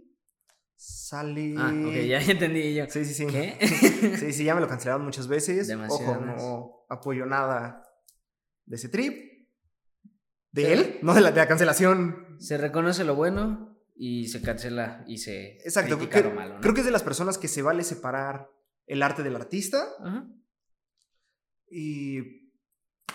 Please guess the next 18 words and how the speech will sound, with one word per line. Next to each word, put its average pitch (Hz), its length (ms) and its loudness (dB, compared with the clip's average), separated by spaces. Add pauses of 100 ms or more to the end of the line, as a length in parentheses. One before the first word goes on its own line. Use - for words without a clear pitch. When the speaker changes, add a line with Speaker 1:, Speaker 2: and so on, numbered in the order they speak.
(120)
Speaker 1:
véanla, 240 640 6
échenme 147 460 0
D 143 160 0
M, 202 280 2
ya 165 120 -6
saben. 185 380 0 (460)
En 151 140 0
Instagram, 208 540 4
arroba 165 400 6
diamantespromedio. 156 1160 0
Speaker 2:
Ah, 113 220 -4
es 110 140 -8
correcto. 151 440 -4
En 135 120 -2
Twitter, 135 260 0
arroba 131 760 0
D 123 120 -2
P 139 760 -4